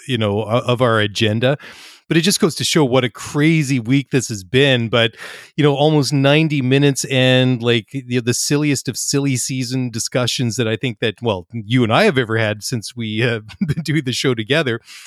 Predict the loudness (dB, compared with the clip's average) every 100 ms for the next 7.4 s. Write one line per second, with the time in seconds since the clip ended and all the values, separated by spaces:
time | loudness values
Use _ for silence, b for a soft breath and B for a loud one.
0 | B B -2 2 2 4 4 4 2 2
1 | 2 0 -2 0 0 2 0 -2 -2 0
2 | 0 0 0 0 0 -2 -2 -2 -2 -4
3 | -4 -6 -6 -6 B B B -2 2 2
4 | 2 0 2 2 0 2 2 2 2 2
5 | 2 2 0 0 2 2 2 2 2 4
6 | 4 4 4 2 0 2 2 2 2 2
7 | 0 0 -2 -4